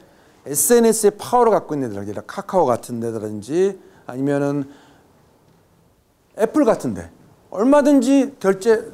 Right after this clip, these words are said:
쉽거든요. 별로 어렵지 않습니다, 그거. 이런 결제 수단을 가지면서 금융권의 도전장을 지금 내밀고 있는 거죠. 지금 비금융 사업자가 지결제 시스템 관련돼서 진출을 이제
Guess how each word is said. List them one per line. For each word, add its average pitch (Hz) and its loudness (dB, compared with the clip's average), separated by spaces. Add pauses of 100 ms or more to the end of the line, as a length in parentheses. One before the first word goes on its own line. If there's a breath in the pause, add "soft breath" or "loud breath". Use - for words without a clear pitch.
(120)
쉽거든요. - -10
별로 175 -4
어렵지 147 -4
않습니다, 135 -8
그거. 90 -20 (1300)
이런 240 2
결제 165 2
수단을 190 0
가지면서 143 -4
금융권의 165 0
도전장을 147 -2
지금 117 -8 (280 soft breath)
내밀고 131 -4
있는 87 -12
거죠. 82 -20 (240)
지금 - -20
비금융 220 0
사업자가 180 2 (480 loud breath)
지결제 233 0
시스템 160 0
관련돼서 127 -8 (140)
진출을 170 -6
이제 123 -8